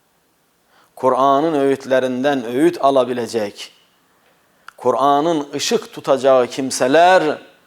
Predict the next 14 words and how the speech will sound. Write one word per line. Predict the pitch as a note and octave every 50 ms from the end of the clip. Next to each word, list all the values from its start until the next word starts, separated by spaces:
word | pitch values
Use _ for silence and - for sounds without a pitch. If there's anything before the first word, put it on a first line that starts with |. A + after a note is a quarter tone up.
| _ _ _ _ _ _
Kur'an'dan | - C#3 C#3 C3+ C3+ C#3+ C#3 C#3 C#3+ D#3+ E3
yararlanacak | D#3+ D3 C#3+ C#3 C#3 C#3 C#3 C3+ C3+ C3+ C3+ C3+ C3+ B2+ C3 G3 F3 - -
kimseler | - D#3 C3+ - C3+ B2 C#3 C3+ C3
takvalılardır. | - A#2+ A2 - A2 A2 A2 G#2+ G#2 A2+ B2 A#2+ A2+ G2 E2+ E2+ D#2+ E2 - - _ _ _ _ _ _ _ _ _ _ _ _ _ _ _ _ _ _ _ _ _ _ _ _ _ _ _ _ _ _ _ _ _
Takvanın | - C#3+ D3+ C#3+ - C#3+ D#3 D#3 D#3 D#3 E3 F3+ F3+ E3+
ilk | - F3 G3+ G#3 E3 - - -
aşaması, | - C#3 - D#3 C#3 C#3 C#3 C3 B2+ - - D3+ D3 C3 A#2 - - -
ilk | E3+ F#3 G3 E3+ - -
merhalesi, | C#3 C#3 C3+ C3 B2+ B2 C3+ C3 B2 A#2+ B2+ A#2+ A#2 - - B2+ B2+ C3 C#3+ D3+ D3 - - _ _ _ -
temel | - - C#3+ D3 E3+ G3 G3+ G3 F3+ D#3+ -
taşı | - - C3+ B2+ - - - E3+ F3 E3+ D#3 - - - _ _ _ _ _ _ _ _ _ _ _ _ _
inat | B2+ C3 D3 D#3+ D#3 D3 B2+
ehli | C#3 B2 B2 B2 B2+
olmamaktır. | B2+ C#3 D3 C#3 B2+ A#2 G#2+ G#2+ G2+ - - - - F#2 E2+ -